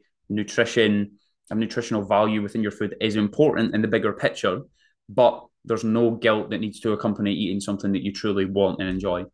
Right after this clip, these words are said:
Um, some of my best times have honestly been, like, eating, eating food. Like, some of, anytime I go and travel, anytime I go away, I've been to, like, Amsterdam, Prague, um, even over in Australia, like, some of the best times in my life,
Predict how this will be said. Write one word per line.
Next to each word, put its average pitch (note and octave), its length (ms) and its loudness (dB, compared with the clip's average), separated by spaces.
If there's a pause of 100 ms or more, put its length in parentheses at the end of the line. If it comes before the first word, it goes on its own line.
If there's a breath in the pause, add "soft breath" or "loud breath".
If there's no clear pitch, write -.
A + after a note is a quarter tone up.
(400)
Um, F2+ 480 -4
some D3 160 2
of D3 80 4
my D3 120 6
best B2 280 2
times G#2+ 240 0
have G2+ 80 -4
honestly G#2 320 -2
been, G2 180 -2
like, F#2 140 -2
eating, F#2 420 -4
eating F#2 220 -2
food. F#2 320 -2
Like, F#2 160 -4
some A2+ 200 0
of, G#2 220 -2 (400 soft breath)
anytime B2+ 320 4
I B2 80 8
go B2 140 4
and A2+ 100 2
travel, G#2+ 400 2
anytime G#2 340 -2
I G2+ 60 2
go G2+ 200 0
away, G#2 380 2
I've F#2+ 180 -4
been G2+ 240 -4
to, G2 100 -6
like, F#2 140 0
Amsterdam, G2 880 0 (640 soft breath)
Prague, G2 600 2 (220)
um, F#2 500 -2
even G2+ 220 -2
over G2 160 -2
in F#2+ 120 -2
Australia, F#2+ 520 0
like, F#2+ 180 -6
some A2+ 220 -4
of C3 60 0
the C3+ 80 2
best A#2 540 -2
times A2+ 340 -2
in G#2+ 100 0
my G2+ 160 0
life, F#2+ 240 0